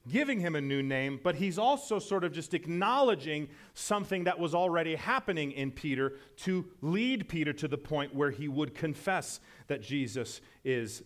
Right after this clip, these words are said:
the Messiah. And now, in this passage, there's obviously something unique going on with Simon that not every Christian experiences in the exact same way.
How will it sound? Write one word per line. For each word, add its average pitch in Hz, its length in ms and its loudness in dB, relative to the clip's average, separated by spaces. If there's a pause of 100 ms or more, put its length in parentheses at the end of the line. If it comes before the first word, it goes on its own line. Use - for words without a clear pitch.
the 117 120 -4
Messiah. 95 560 -6 (1500)
And 147 100 -2
now, 160 280 0 (1400)
in 175 200 0
this 139 180 2
passage, 139 640 -2
there's 131 200 2
obviously 139 540 0
something 143 500 -4
unique 117 680 -4 (340)
going 135 320 0
on 135 380 -2
with 110 200 -4
Simon 175 480 0
that 123 180 0
not 170 300 0
every 143 300 0
Christian 135 600 -4
experiences 143 880 -4
in 113 120 -6 (300)
the 127 120 -2
exact 127 400 -2
same 123 260 -4
way. 180 320 0